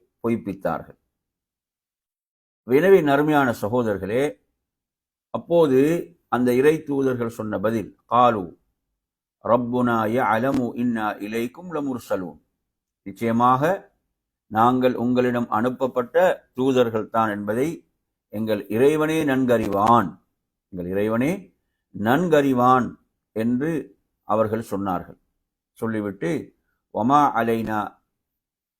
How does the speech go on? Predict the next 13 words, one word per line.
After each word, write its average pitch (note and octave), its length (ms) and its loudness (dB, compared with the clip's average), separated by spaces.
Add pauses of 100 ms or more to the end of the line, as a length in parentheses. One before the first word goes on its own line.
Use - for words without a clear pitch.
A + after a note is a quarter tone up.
இல்லல் B2+ 440 2 (240)
பலாகுல் D3 680 2
முபீன்", B2+ 520 -2 (480)
"வமா G2+ 260 -4
அலைனா A2+ 420 -2 (600)
இல்லல் A#2+ 440 0
பலாகுல் B2+ 560 2
முபீன்". C#3+ 340 0 (1200)
அப்ப - 180 -12
எமக்குரிய D#3 560 2 (200)
பொறுப்பும் D#3+ 540 2
கடமையும் C#3 720 2
என்ன C3+ 220 0